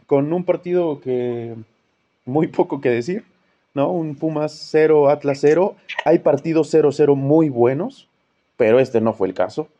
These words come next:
O sea, este, ni llegadas, ni, mm, eh, opciones de peligro, jugadas bonitas, eh, jugadas de conjunto que dijeras, bueno, eh, hubo un cierto volumen de algún equipo que trató por aquí, por allá y nada más. No.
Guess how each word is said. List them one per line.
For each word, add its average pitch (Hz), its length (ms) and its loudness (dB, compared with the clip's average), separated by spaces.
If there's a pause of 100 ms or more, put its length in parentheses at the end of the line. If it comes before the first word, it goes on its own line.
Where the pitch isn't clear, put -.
(120)
O 113 140 -10
sea, 120 120 0
este, 131 420 -2 (280)
ni 110 260 -6
llegadas, 151 880 0 (320)
ni, 110 680 -4
mm, 104 340 -16 (280)
eh, 113 140 2
opciones 123 400 -4
de 113 100 0
peligro, 135 1000 -2 (240)
jugadas 117 600 0 (100)
bonitas, 120 720 0
eh, 98 320 -4
jugadas 113 360 0
de 104 100 -4
conjunto 131 560 -6
que 101 120 -6
dijeras, 113 360 -4 (360)
bueno, 113 440 -2 (120)
eh, 101 160 -18 (220)
hubo 117 200 -4
un 117 100 -4
cierto 123 340 -2
volumen 110 440 -4
de 101 60 -2
algún 110 240 -4
equipo 120 380 -10
que 90 120 -14
trató 120 580 0
por 92 140 -6
aquí, 123 320 -10
por 104 180 -4
allá 113 320 -2
y 110 160 -6
nada 113 280 -6
más. 117 320 -8
No. 117 200 -8